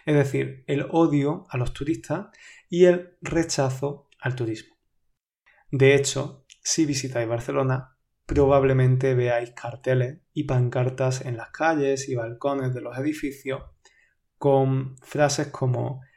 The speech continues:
"El turismo mata los barrios", o "Mi edificio no es un hotel", o el famoso "Tourists go home". En resumen, mensajes, a veces un poco fuertes,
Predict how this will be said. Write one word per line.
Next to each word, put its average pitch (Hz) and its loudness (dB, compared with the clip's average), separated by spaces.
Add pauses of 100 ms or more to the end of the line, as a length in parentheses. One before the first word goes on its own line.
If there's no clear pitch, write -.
(340)
"El 131 0
turismo 160 0
mata 143 4
los 127 0
barrios", 123 -2 (600)
o 131 2
"Mi 139 2
edificio 160 2
no 147 4
es 131 -2
un 139 0
hotel", 127 -2 (840)
o 143 4
el 131 6
famoso 135 0 (180)
"Tourists - -4
go 135 6
home". 131 -2 (800)
En 135 2
resumen, 131 2 (720)
mensajes, 139 2 (260)
a 135 -4
veces 131 2
un 127 4
poco 127 -2
fuertes, 135 0